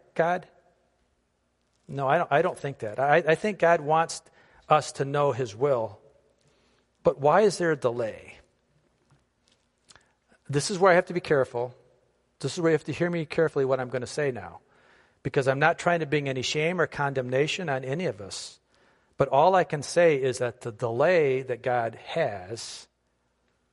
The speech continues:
is not on His end. It's on my end. If I'm having a problem finding the will of God, it's not because God doesn't want to show it or share it with me. It's because something within me is not ready to receive.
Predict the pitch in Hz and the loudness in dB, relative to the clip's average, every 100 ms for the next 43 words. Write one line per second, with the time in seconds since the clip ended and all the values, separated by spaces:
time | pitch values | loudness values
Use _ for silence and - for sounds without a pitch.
0 | _ _ _ - 117 147 175 175 156 185 | _ _ _ -14 -4 0 2 2 0 -2
1 | 127 104 95 98 - _ _ _ _ - | -4 -10 -12 -20 -20 _ _ _ _ -12
2 | 127 139 127 131 117 90 - - _ _ | -8 -6 -4 -4 -4 -10 -20 -20 _ _
3 | _ _ _ _ _ _ _ _ _ _ | _ _ _ _ _ _ _ _ _ _
4 | _ _ - 139 170 208 214 202 180 - | _ _ 0 4 4 6 4 4 0 4
5 | 202 196 156 127 170 170 156 147 143 147 | 6 4 0 -2 0 0 -2 -2 0 4
6 | 160 120 160 160 135 131 - 156 190 180 | 2 4 4 4 2 0 0 2 2 2
7 | 170 143 156 151 160 147 131 143 131 113 | 0 0 4 4 4 2 -2 -2 -6 -4
8 | - 160 113 - _ _ _ _ - 117 | 0 2 0 -6 _ _ _ _ -8 -8
9 | - 160 120 110 - 95 92 _ _ - | 0 0 0 -8 -14 -20 -20 _ _ -20
10 | - - - 143 151 - - 196 175 156 | -12 -8 -6 -2 -2 -2 -2 -2 -2 -2
11 | 151 143 160 135 147 151 98 90 _ _ | -2 0 -2 -4 -6 -8 -10 -18 _ _
12 | _ _ _ _ _ - 120 139 123 127 | _ _ _ _ _ -10 -6 -4 -2 -2
13 | 127 120 107 95 - 117 90 - - | -2 -4 -12 -14 -12 -12 -14 -20 -20